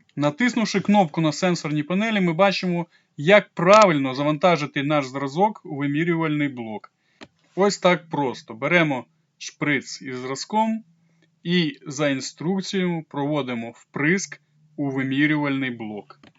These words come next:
Після інжекції масла ми запускаємо вимірювання. Коли воно буде завершено, прилад нам продемонструє, як правильно видалити відпрацьоване масло, як правильно очистити камеру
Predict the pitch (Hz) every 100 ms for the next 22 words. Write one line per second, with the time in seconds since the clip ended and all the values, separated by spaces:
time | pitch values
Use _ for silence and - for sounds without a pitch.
0 | _ 165 - 165 160 143 170 143 - 143
1 | 143 180 196 - 147 147 131 131 - -
2 | 147 135 127 120 117 127 175 208 208 196
3 | 190 185 - _ _ _ _ - - -
4 | 165 170 156 147 147 135 131 131 139 196
5 | 202 196 185 180 - 165 214 185 139 151
6 | 143 131 _ _ 180 180 160 143 - -
7 | 156 135 113 _ _ _ 131 160 160 -
8 | 175 147 127 120 110 135 147 147 135 123
9 | - 120 _ _ _ - 131 131 127 120
10 | 147 127 123 120 143 196 208 202 185 185
11 | _ _ _ _ - 131 185 180 170 170
12 | 156 127 117 113 - 147 139 - 180 156
13 | - 120 - - _ _ _ _ _ _
14 | - 151 190 202 196 196